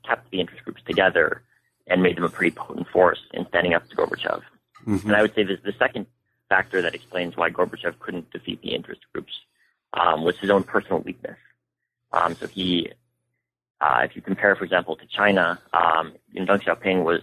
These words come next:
Speaker 1: a, a veteran of the Revolutionary War. He was the military hero, second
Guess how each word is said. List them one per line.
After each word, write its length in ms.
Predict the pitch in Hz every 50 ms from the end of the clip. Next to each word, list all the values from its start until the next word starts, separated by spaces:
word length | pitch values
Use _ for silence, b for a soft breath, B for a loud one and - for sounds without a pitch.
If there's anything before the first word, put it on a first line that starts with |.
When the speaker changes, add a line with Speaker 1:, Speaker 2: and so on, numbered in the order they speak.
| - -
Speaker 1:
a, 340 | - - - - - - -
a 120 | - - -
veteran 340 | 92 101 95 95 95 90
of 80 | 87 -
the 60 | -
Revolutionary 520 | 85 85 - - 92 92 - 87 87 - -
War. 300 | 98 98 98 98 95 92
He 120 | - 90
was 100 | 82 - -
the 60 | 82
military 400 | 90 90 90 90 - 92 90 90 - -
hero, 260 | 95 90 85 85 87 - -
second 280 | - - - 90 90